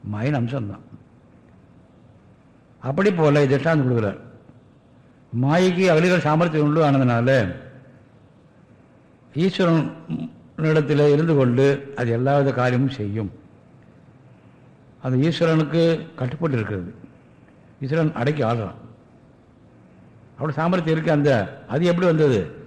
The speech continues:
அந்த மாயின்னு ஒரு பகுதியா அப்படி காட்டி போடுது. அது மாயை தான், காட்டினதுனால தான் காரணம். இப்போ இந்த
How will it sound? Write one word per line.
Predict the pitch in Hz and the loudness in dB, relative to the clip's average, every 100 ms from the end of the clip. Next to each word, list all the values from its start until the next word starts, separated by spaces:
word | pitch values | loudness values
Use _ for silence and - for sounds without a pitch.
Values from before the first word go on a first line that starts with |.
| - - - - - _ - _ - | -20 -20 -20 -20 -20 _ -20 _ -20
அந்த | - 113 147 | -14 -6 -2
மாயின்னு | 175 139 160 185 190 | 0 2 2 2 2
ஒரு | 202 190 | 2 2
பகுதியா | 180 185 190 214 196 | 0 0 0 2 2
அப்படி | 175 175 | 0 -2
காட்டி | - 190 | -2 -2
போடுது. | 185 147 - - - 110 - - - - _ _ _ - - - - - 226 214 208 202 98 92 95 | -2 -2 -4 -12 -14 -14 -16 -20 -20 -20 _ _ _ -20 -20 -20 -20 -20 -20 -20 -18 -20 -20 -16 -12
அது | 113 196 | -8 -8
மாயை | 202 135 143 120 | -6 -6 -6 -10
தான், | 101 90 - - - | -14 -18 -20 -20 -18
காட்டினதுனால | 107 123 156 175 165 | -12 -8 -4 -2 0
தான் | 185 165 | -2 -2
காரணம். | 151 156 110 - - - - - - - | -2 -2 -4 -8 -20 -20 -20 -20 -20 -20
இப்போ | - 107 147 151 | -18 -10 -6 -4
இந்த | 127 120 | -4 -8